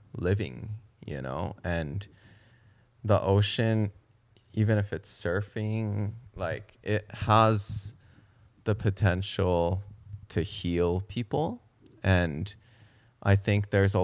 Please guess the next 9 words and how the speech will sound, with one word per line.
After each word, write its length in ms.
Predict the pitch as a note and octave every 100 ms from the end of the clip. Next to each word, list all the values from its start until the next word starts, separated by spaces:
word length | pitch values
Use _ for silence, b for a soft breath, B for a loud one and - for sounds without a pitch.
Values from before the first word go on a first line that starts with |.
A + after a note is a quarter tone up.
| F2
lot 120 | F2 F2+
of 80 |
people 380 | G2+ G2 - F#2+
in 160 | F#2 F#2
Japan, 680 | D#2 - D2 C#2 C#2 F#2+ -
especially 760 | G#2 - E2+ - G2 E2+ D#2 G2+ - - - - - F#2+ F#2
working 460 | F2 F2+ - E2 F#2
people, 560 | - - F#2 D#2 E2+ A2+
that 360 | E2+ D#2+ -